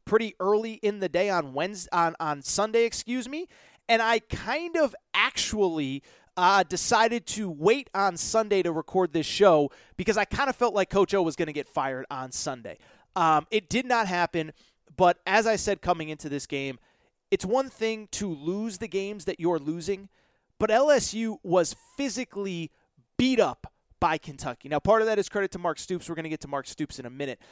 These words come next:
Um, but L S U physically got the crap kicked out of them by Kentucky, and I tweeted it out. I had a couple L S U buddies text me and say they liked it.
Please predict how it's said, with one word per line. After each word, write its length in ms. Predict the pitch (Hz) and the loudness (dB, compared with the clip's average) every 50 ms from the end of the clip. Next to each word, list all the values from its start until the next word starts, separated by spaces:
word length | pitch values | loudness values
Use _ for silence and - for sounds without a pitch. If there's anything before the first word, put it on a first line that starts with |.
| - - _ _ _ - | -20 -20 _ _ _ -2
Um, 320 | 190 175 160 156 156 151 _ _ - | 2 4 4 4 2 0 _ _ 2
but 240 | 208 202 196 - _ _ _ _ _ _ _ _ _ - | 4 4 4 2 _ _ _ _ _ _ _ _ _ 0
L 180 | 226 269 294 294 | 2 4 6 6
S 240 | 277 - - - | 4 4 2 -2
U 280 | 202 214 202 190 180 - _ _ _ | -4 -4 -4 -4 -4 -6 _ _ _
physically 540 | _ - - - 269 254 240 285 - 254 233 | _ -10 -4 -2 -2 -2 -2 -6 -8 -8 -4
got 260 | 180 208 185 - - | -2 -2 -2 -2 -4
the 80 | 175 156 _ _ _ - | -8 -8 _ _ _ -14
crap 480 | - - - 214 226 202 190 - - - _ | -12 -6 -2 0 0 0 0 -4 -10 -16 _
kicked 280 | - - 156 - - | -12 -12 -8 -4 -2
out 120 | 160 151 143 | -2 0 -2
of 120 | 139 131 | -2 -4
them 120 | 147 139 | -6 -6
by 160 | 139 147 139 135 | -2 -2 -4 -4
Kentucky, 560 | - 143 135 - 190 214 - - 165 156 - _ _ _ _ - | -4 -8 -4 0 0 0 0 -2 -8 -12 -12 _ _ _ _ -2
and 120 | 185 185 | 0 0
I 80 | 180 170 | 0 0
tweeted 380 | - - 214 262 254 262 247 | -2 -2 -4 -4 -2 -4 -4
it 120 | 240 233 208 | -4 0 2
out. 240 | 202 208 202 196 - | 4 4 4 4 2
I 100 | 170 170 | 2 0
had 100 | 180 170 | 0 2
a 40 | - | 2
couple 240 | - 202 - 202 175 | 2 2 2 2 0
L 180 | 185 196 196 | 2 4 4
S 160 | 185 175 - 202 | 4 2 0 -2
U 100 | 208 160 | -2 2
buddies 320 | 196 190 180 170 - - | 2 4 2 2 -2 -4
text 340 | - - 202 208 - - 196 | -4 0 0 0 0 -2 -6
me 140 | 202 185 175 | -6 -4 -4
and 80 | 165 | -4
say 160 | - - 185 | -2 -2 0
they 140 | 170 165 156 | 0 0 0
liked 340 | 147 151 190 233 233 - - | 2 2 2 2 2 0 -2
it. 140 | 156 139 | -4 -4